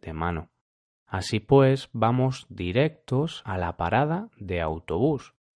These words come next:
para coger un bus que nos lleve al centro de la ciudad. Tenemos bastante suerte,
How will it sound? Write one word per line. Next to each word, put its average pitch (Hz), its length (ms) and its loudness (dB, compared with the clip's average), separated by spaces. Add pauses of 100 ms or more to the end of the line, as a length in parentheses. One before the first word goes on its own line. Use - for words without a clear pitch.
(220)
para 87 220 -2
coger 120 420 0 (120)
un 131 380 0
bus 165 380 0 (160)
que 92 180 -6
nos 85 240 -4
lleve 160 400 2
al 85 280 -4
centro 139 440 0
de 82 120 -2
la 73 160 -4
ciudad. 98 480 -2 (580)
Tenemos 135 500 2
bastante 135 640 -2
suerte, - 680 -6